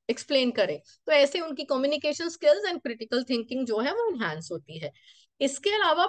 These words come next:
प्रोजेक्ट बेस्ड लर्निंग के बारे में बात कर सकते हैं कि this approach involves engaging learners in the long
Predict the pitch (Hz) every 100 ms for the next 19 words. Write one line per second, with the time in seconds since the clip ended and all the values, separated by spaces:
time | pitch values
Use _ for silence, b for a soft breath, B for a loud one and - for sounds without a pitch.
0 | 370 254 196 226 302 - 294 320 294 220
1 | 240 349 381 392 311 269 262 233 202 -
2 | 202 - 190 _ 226 254 269 269 B _
3 | 285 302 392 427 427 302 294 320 - 277
4 | 262 247 247 294 - 254 254 262 277 262
5 | 392 330 254 233 226 254 277 269 269 240
6 | 226 254 370